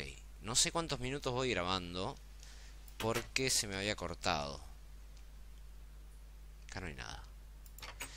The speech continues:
Escuché un Ender, mm, que eso está muy bueno, porque si hay Enderman, puede, tenemos otras cosas. Una roca. Una roca. ¿Para qué quiero una roca? Ok, dejamos esto por acá.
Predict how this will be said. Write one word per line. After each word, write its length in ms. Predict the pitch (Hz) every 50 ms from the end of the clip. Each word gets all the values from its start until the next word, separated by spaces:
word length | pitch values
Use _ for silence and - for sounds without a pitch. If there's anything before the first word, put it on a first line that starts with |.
| - - - -
Escuché 340 | - - - 131 - - 190
un 100 | 190 185
Ender, 440 | 185 160 139 123 123 131 151 - -
mm, 500 | - 101 107 104 101 98 95 92 90 90 - -
que 120 | - - 113
eso 140 | - - 117
está 220 | - - 104 95
muy 280 | 92 95 101 113 123 120
bueno, 400 | 120 120 110 95 92 98 117 123
porque 160 | - 98 87 87
si 160 | - - 101
hay 140 | 98 98 98
Enderman, 580 | 98 98 98 98 95 95 98 98 98 95 90 - - - - -
puede, 400 | 92 90 87 85 78 73 64 - - - -
tenemos 680 | - - 87 92 92 82 73 - - - - - - - - - - - - - - - - - -
otras 260 | - 85 - - 90 -
cosas. 480 | - 107 95 85 92 98 127 - - - - - - - - - - - - - - -
Una 180 | 113 113 107
roca. 360 | 95 - 90 - - - - - - - - - - - - - - - - - - - - - - - - - 98
Una 260 | 107 113 123 127 - - - - - - -
roca. 520 | - 92 92 - - - - - - - - - - - - -
¿Para 140 | - 95 95
qué 140 | 95 98
quiero 300 | 98 - 120 120 120 123 117 - 69 98
una 160 | 101 95 92 92
roca? 400 | - - - - - 64 - - - - - - - - - - - - - - - - - -
Ok, 200 | - 85 - -
dejamos 440 | 62 50 73 85 - 92 90 90 -
esto 200 | 92 - - 90
por 120 | - 101 101
acá. 600 | 101 - - 131 127 123 123 123 123 123 123 -